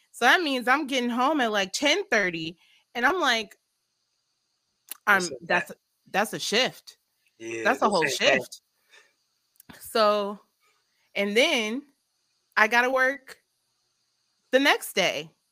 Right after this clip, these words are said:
Speaker 1: Like, at my actual job, I gotta work the next day. So they got me and this other girl. And we like, "Man,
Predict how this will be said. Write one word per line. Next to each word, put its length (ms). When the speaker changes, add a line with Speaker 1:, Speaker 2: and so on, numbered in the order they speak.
Speaker 1:
Like, 260
at 240
my 240
actual 440
job, 240
I 60
gotta 180
work 180
the 80
next 300
day. 240
So 200
they 120
got 240
me 180
and 160
this 140
other 200
girl. 560
And 160
we 120
like, 240
"Man, 800